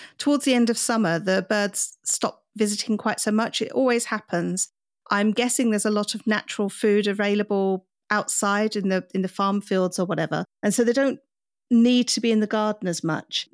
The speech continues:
But just in the last couple of weeks, I've noticed the small flocks of birds starting to come back again and the flocks mixing together. So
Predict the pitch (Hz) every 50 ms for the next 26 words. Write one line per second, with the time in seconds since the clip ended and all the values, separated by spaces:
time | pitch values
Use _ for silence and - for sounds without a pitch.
0 | - - 240 220 - - - 302 294 269 - - 269 240 240 240 226 226 226 -
1 | - 226 - - 226 220 - 226 202 175 156 - - 190 196 202 - 208 202 202
2 | 196 - - 214 202 - - - 214 - - 240 233 233 220 - - - 214 -
3 | - - - 214 196 - 196 196 196 196 - - - 208 196 - 208 190 - -
4 | 202 196 185 202 196 - - - 170 175 - - 202 202 202 196 - - - 254
5 | 233 - - - - - 220 214 - - - 220 214 190 - - 208 196 196 180
6 | 170 - - - 190 190 190